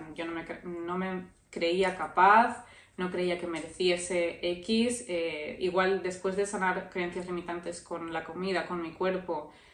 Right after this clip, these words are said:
conmigo en general, también he sanado creencias limitantes con el dinero, por ejemplo. O sea,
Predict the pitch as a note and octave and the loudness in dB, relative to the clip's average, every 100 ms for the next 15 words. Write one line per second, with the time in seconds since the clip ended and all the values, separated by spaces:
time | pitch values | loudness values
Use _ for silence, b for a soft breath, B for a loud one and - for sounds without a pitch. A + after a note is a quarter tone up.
0 | B - F#3 F3 F#3+ G#3 F3 F3 F3+ E3+ | B -2 0 2 2 2 0 -2 -4 -2
1 | F3 G3 A#3 G3 F3 F3+ F#3+ F#3+ F3+ F#3+ | 2 2 2 0 -2 -2 -4 -2 0 2
2 | G#3+ G#3+ F#3+ F3+ F#3+ F3+ F3 F#3+ F#3+ E3+ | 2 0 -4 -4 -4 -4 -4 -6 -4 -4
3 | D3+ E3 E3+ - - D#3 D3 - - _ | -4 -4 -4 -6 -10 -12 -10 -14 -16 _
4 | - F3 D3+ - | -6 -2 -2 -4